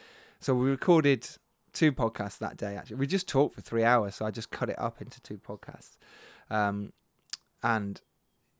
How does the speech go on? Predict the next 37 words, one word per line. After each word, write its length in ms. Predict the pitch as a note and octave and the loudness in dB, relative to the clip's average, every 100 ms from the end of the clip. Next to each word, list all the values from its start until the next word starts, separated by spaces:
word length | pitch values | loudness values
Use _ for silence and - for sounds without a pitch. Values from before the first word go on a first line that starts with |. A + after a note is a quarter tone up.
| _ _ | _ _
yeah, 300 | C3 C3+ A#2+ | 0 4 4
so 140 | G#2+ D3+ | 4 6
that 140 | D#3+ | 6
was 120 | D3 | 4
a 60 | B2+ | -4
studio 260 | - C3 | -4 0
near 160 | B2+ B2 | 0 0
me. 200 | B2+ A#2+ | 0 -2
And 180 | G2+ C3+ | -2 0
then 200 | C#3+ D3 | 2 4
over 200 | C#3 A#2+ | 2 2
time, 340 | - D3+ D3+ | 0 2 2
I 80 | A#2+ | 2
just 200 | A2+ - | -2 -6
used 220 | B2 A2 | -4 -2
various 360 | A#2+ A#2 A2 G#2+ | 0 2 0 -2
places 680 | - A#2+ A#2 - A#2 A2 G#2+ | -2 -2 -2 -2 -2 -2 -4
and 160 | G2 - - - - - - | -8 -10 -18 -20 -20 -20 -2
wherever 320 | B2 B2+ A2+ | 4 4 2
I 60 | G#2 | -2
could, 460 | - D3+ B2+ G#2 | 0 2 4 2
people's 260 | - A#2 G#2 | -2 -6 -4
houses 400 | A#2 A2 A2 G2+ | -2 -2 -2 -6
or 40 | |
whatever. 340 | G#2+ G#2+ G#2+ G#2+ | -4 -4 -4 -4
And 120 | A#2 | -2
then, 240 | C3+ C3 - | -2 -2 -4
yeah, 300 | C#3+ F3 C3+ | 2 2 2
I 60 | B2+ | 0
got 180 | B2 - | -4 -6
speaking 340 | - B2+ A2+ | -4 -6 -6
to 120 | - | -10
Simon, 420 | A2 B2+ D3+ A#2+ G#2+ | -6 -2 -2 -2 -2
my 100 | A2 | -2
mate 260 | A#2 A#2+ - | -2 -4 -6
from 220 | A2 G#2+ | -8 -4
football, 540 | - C#3+ A2 G2+ C3+ | -4 -2 -2 -4 -6